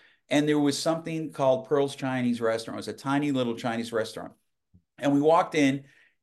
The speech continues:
and, uh, we walked in, and I go, he goes, "We're gonna have lunch." And I said, "Are you ch-," I go, "Just be quiet." And he walks in, and he starts handing out N B C pens to all the waiters. And he's going,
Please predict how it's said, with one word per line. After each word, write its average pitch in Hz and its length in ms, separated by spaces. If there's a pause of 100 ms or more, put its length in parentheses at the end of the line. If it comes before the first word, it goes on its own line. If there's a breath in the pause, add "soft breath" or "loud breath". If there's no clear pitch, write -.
and, 139 300
uh, 117 280 (200)
we 139 140
walked 160 340
in, 156 160
and 143 160
I 135 80
go, 131 360 (120)
he 147 100
goes, 208 140
"We're 226 100
gonna 269 160
have 196 220
lunch." - 520
And 135 80
I 135 120
said, 135 180
"Are 131 100
you 220 180
ch-," - 180
I - 40
go, 233 220
"Just - 360 (220)
be 269 140
quiet." - 540 (320 soft breath)
And 143 100
he 165 80
walks 214 380
in, 190 80
and 170 80
he 156 60
starts 151 280
handing 185 280
out - 180
N 151 120
B 165 120
C 143 180
pens 135 380
to - 80
all 135 240
the 139 100
waiters. 127 440
And 151 100
he's 139 100
going, 135 400